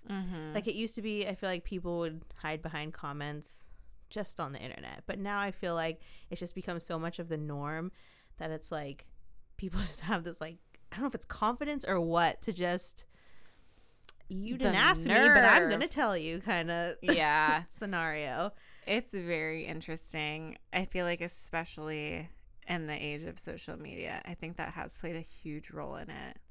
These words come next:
Speaker 2: Yeah.
Speaker 1: Like, for example, um, I don't know if anybody had seen,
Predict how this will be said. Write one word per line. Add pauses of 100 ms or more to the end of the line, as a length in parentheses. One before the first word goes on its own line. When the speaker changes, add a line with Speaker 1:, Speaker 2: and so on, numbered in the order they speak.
(360)
Speaker 2:
Yeah.
Speaker 1:
Like,
for
example,
um, (360)
I
don't
know
if
anybody
had
seen,